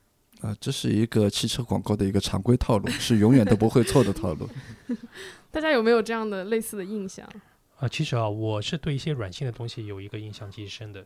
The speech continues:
Speaker 3: 其实这一个电影当中，呃，那个安利了我两样东西啊。这个电影就叫《香草的天空》，我不知道大家有印象吗？
Speaker 2: 安利了你香草和天空吗？
Speaker 3: 啊，没有，没有，没有，他安利了我一块表和一辆车。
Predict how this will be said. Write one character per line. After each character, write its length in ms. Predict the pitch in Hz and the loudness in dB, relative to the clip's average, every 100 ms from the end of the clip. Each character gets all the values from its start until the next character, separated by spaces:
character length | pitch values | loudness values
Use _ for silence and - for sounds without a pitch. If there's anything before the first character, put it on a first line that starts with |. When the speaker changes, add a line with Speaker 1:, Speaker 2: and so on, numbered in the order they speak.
| _ | _
Speaker 3:
其 120 | 135 | -12
实 140 | 127 | -10
这 140 | 135 160 | -8 -8
一 60 | 135 | -6
个 80 | |
电 160 | 139 135 | -6 -6
影 100 | 101 | -8
当 160 | 120 120 | -8 -6
中， 260 | 123 131 - _ - - - | -6 -8 -10 _ -20 -20 -12
呃， 400 | 110 101 101 101 - - _ - | -8 -8 -8 -12 -18 -20 _ -8
那 100 | 120 | -6
个 100 | 120 | -6
安 200 | 175 180 | -4 -2
利 100 | 160 | -2
了 80 | 117 | -2
我 220 | 104 117 | -4 -4
两 240 | 117 90 | -4 -4
样 160 | 143 135 | -6 -6
东 180 | 95 98 | -10 -12
西 220 | - 95 | -12 -14
啊。 60 | - - | -14 -8
这 80 | |
个 80 | 143 | -6
电 160 | 135 123 | -4 -6
影 60 | |
就 100 | 101 | -6
叫 140 | 120 123 | -6 -6
《香 240 | 110 185 185 | -6 -6 -4
草 160 | 120 | -6
的 100 | 98 | -8
天 240 | 101 120 120 | -6 -6 -6
空》， 180 | - 139 _ _ _ _ _ | -6 -10 _ _ _ _ _
我 100 | 123 | -4
不 60 | 110 | -2
知 0 | |
道 60 | |
大 80 | 107 | 0
家 100 | 107 | -2
有 140 | 101 | -2
印 40 | 98 | -2
象 140 | 262 | -2
吗？ 60 | 269 | 0
Speaker 2:
安 40 | |
利 40 | 247 | -2
了 80 | |
你 100 | 196 | -4
香 280 | 185 240 240 | -6 -6 -6
草 180 | 240 170 | -6 -8
和 120 | 185 | -8
天 240 | 180 208 208 | -8 -6 -6
空 200 | 208 196 | -4 0
吗？ 60 | |
Speaker 3:
啊， 20 | 147 | 2
没 140 | 147 | 2
有， 80 | 131 | 2
没 60 | |
有， 60 | 117 | 0
没 40 | 104 | -4
有， 80 | |
他 140 | - - | -4 0
安 200 | 214 233 | 2 2
利 80 | 220 | 2
了 60 | |
我 140 | 110 107 | 0 -2
一 40 | |
块 160 | - 180 | -2 -2
表 220 | 107 92 | -2 -6
和 140 | 95 | -4
一 80 | 113 | -4
辆 180 | 160 110 | -2 -4
车。 300 | - 127 | -4 -4